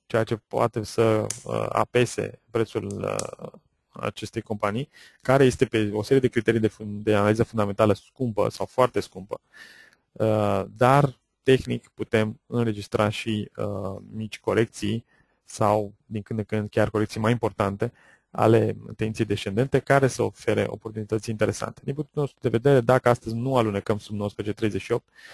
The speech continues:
direcția constructivă ne poate împinge spre douăzeci și unu, uh, uh, douăzeci, douăzeci și unu treizeci și ulterior în zona douăzeci și doi cincizeci, douăzeci și trei.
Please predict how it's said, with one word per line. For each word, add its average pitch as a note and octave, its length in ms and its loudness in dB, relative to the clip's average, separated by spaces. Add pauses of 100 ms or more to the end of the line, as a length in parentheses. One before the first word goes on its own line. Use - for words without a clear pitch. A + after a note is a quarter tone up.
(240)
direcția A2+ 300 0
constructivă A2+ 600 -4
ne G#2+ 100 -2
poate G#2+ 220 -2
împinge A2 240 -6
spre G#2 180 -10
douăzeci G#2+ 340 -2
și - 140 -12
unu, G2 540 -10 (100)
uh, - 320 -20 (760)
uh, - 300 -8 (220)
douăzeci, A#2 380 0
douăzeci A2 260 -2
și - 60 -12
unu A2 100 -6
treizeci G2+ 360 -2
și - 80 -12
ulterior G#2+ 480 0 (1400)
în G#2+ 240 -2
zona A2 220 2
douăzeci A2 240 0
și A2+ 80 -14
doi A2 120 0
cincizeci, G#2 400 -2
douăzeci G#2+ 320 0
și - 120 -10
trei. - 260 -6